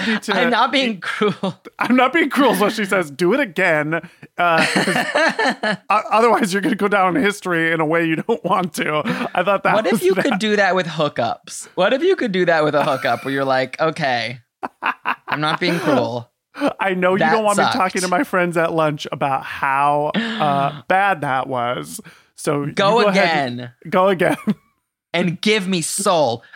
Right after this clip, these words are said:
Speaker 2: I have had, isn't that a shame where you're, like, with someone really hot and then they're like, "Whoa, what's happening? This is crazy. They're chewing my chest. I'm confused."
Speaker 1: Just as a general rule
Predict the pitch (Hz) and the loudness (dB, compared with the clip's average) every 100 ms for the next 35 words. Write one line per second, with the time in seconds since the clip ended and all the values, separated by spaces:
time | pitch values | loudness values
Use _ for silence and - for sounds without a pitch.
0 | - 190 226 226 262 269 233 196 175 214 | -6 -2 0 0 0 0 0 0 -2 -4
1 | 302 226 185 170 165 151 151 143 143 147 | -4 -4 -2 -2 -2 -2 0 -2 -6 -8
2 | 147 139 123 120 135 151 151 135 127 127 | -6 -6 -8 -6 -2 0 0 0 2 2
3 | 139 - 135 131 131 127 127 120 - 131 | 0 -2 -8 -6 -6 -6 -6 -10 -8 -2
4 | 127 123 117 110 _ _ _ - 120 127 | -2 0 -2 -6 _ _ _ -18 -12 -4
5 | 151 147 135 127 117 104 85 104 _ _ | 0 2 2 2 0 -4 -8 -14 _ _
6 | _ - 135 151 139 - 147 123 117 127 | _ -4 0 2 0 -4 -4 -4 -4 -6
7 | 117 107 80 78 117 - 170 151 131 - | -8 -10 -14 -16 -16 -6 -4 -4 -6 -4
8 | 160 127 117 101 104 101 117 _ _ - | -2 -2 -4 -8 -10 -12 -18 _ _ -6
9 | 143 147 - 190 160 147 139 127 123 160 | -4 -2 0 0 0 0 -2 -2 -2 -2
10 | 135 104 - - 151 151 151 135 135 135 | 0 -2 -6 -8 -4 -4 -2 -6 -4 -2
11 | 117 101 117 123 - _ _ _ _ _ | -2 -6 -10 -12 -16 _ _ _ _ _
12 | _ _ - 226 - 233 262 220 151 156 | _ _ -6 -4 -2 -2 -2 -2 0 0
13 | 165 160 139 127 139 147 151 156 | 2 2 0 0 0 2 0 -4